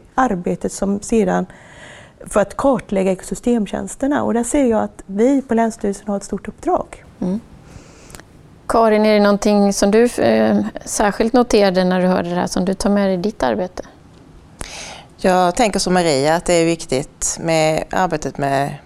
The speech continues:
Speaker 3: planen för grön infrastruktur. Det är väl också viktigt att vi på Länsstyrelsen lär oss mer om det här och kan diskutera det med våra kommuner. Att de lär sig mer så att de kan diskutera mer med sina byggherrar.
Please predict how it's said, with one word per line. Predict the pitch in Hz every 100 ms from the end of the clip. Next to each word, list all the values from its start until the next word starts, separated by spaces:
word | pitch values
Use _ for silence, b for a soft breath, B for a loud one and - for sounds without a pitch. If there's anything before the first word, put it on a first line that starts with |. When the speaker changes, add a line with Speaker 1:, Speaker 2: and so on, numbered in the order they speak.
| - - - - - -
Speaker 3:
planen | - 156 143
för | 143 156
grön | 147 147
infrastruktur. | 160 - 127 - - - 190 - B B B B
Det | 170
är | 175
väl | 196
också | 185 - 170
viktigt | 208 254 - 147 147 -
att | 135 143 - - - - - _ - - - - -
vi | 139
på | 139
Länsstyrelsen | 151 151 147 135 127 135 170
lär | 170 165
oss | 156 165
mer | 156 139
om | 143
det | 147
här | 156 160 185 170
och | - 143 143 131 - -
kan | - 147 139 135
diskutera | 143 147 147 139 131 135
det |
med | 139 139 135
våra | 135 131
kommuner. | - 147 127 123 143 202 - B B
Att | - -
de | 139 127
lär | 131 139
sig | 143 185
mer | 190 143 170
så | -
att | 143
de | 147 120
kan | 123 147
diskutera | 151 - 147 139 131
mer | 143 135 120
med | 127 123 123
sina | - 139 135 131 -
byggherrar. | 156 165 - - - - 180